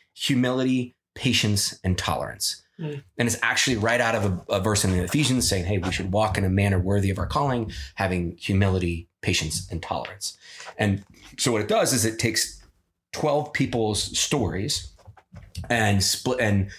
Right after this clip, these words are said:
Speaker 1: has them tell their stories. And, and there's three sections. There's the, the speak, the, uh, or the think, speak, and embody. So it says, "How does humility, patience, and tolerance affect the way we speak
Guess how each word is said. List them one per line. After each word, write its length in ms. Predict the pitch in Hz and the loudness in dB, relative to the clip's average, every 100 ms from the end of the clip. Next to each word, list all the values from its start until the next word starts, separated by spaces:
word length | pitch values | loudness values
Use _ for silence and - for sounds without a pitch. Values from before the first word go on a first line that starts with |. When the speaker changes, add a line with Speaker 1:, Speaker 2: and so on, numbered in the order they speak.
| - - | -12 -6
Speaker 1:
has 260 | - 127 123 | 0 0 2
them 140 | 165 | 0
tell 180 | - 147 | 0 0
their 80 | 127 | 0
stories. 400 | - 95 98 95 | 2 2 2 2
And, 120 | 98 | 2
and 120 | - | 2
there's 160 | 92 - | 0 0
three 180 | 139 147 | 0 2
sections. 500 | - 101 - 98 - | 2 0 0 0 0
There's 360 | 101 95 - - - - - | 0 0 -2 -6 -20 -20 -4
the, 360 | 101 92 92 - | 0 2 0 -2
the 320 | 101 95 92 | 0 0 2
speak, 760 | 87 - - - 170 156 - - _ _ _ - | 0 0 0 0 -2 -2 -8 -10 _ _ _ -8
the, 840 | 104 110 104 101 98 98 98 95 - | 0 2 4 4 4 2 0 -4 -4
uh, 320 | 95 90 87 - | -4 -2 -4 -4
or 100 | 101 | 0
the 240 | 95 90 - | 0 0 -6
think, 460 | - 151 151 160 - | -2 0 0 -4 -6
speak, 520 | - - 131 120 - | -4 0 0 -2 -2
and 100 | 95 | -2
embody. 480 | 92 85 80 73 - _ _ _ | 0 0 -2 -4 -8 _ _ _
So 180 | - 127 | -4 -2
it 80 | 120 | 0
says, 160 | 127 - | 0 0
"How 280 | - 120 | 0 2
does 180 | 151 165 | 2 0
humility, 580 | - - 143 139 143 147 | -2 0 0 2 0 -2
patience, 380 | 147 139 156 139 | -2 -2 0 0
and 140 | 139 | -2
tolerance 480 | - 98 90 101 - | -2 -2 -2 -4 -6
affect 300 | 98 - 101 | -4 -2 0
the 80 | 110 | 0
way 140 | 104 113 | 0 0
we 80 | |
speak 500 | 139 - 107 123 - | 0 0 -2 -6 -8